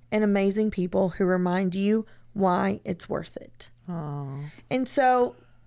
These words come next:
Speaker 1: like, we talk about our kids and we wanna be our best for our kids all the time.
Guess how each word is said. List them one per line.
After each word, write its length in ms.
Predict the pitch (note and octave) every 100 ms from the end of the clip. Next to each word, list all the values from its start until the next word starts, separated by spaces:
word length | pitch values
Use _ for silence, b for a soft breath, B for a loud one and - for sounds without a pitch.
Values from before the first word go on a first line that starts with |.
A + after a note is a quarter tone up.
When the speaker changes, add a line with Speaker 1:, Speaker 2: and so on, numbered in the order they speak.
| - -
Speaker 1:
like, 220 | A#3+ A#3+
we 140 | C4
talk 300 | A#3 A#3 B3
about 180 | F#4 D4
our 100 | B3
kids 260 | - C#4+ C#4
and 80 | A#3+
we 60 |
wanna 200 | A#3 A#3
be 120 | A#3
our 100 | A3+
best 260 | G3+ G#3+ G#3
for 80 | G#3
our 100 | F#3+
kids 360 | - C4+ G#3 -
all 220 | - A3 G#3
the 120 | G3+
time. 560 | - G#3 A#3 A3 G#3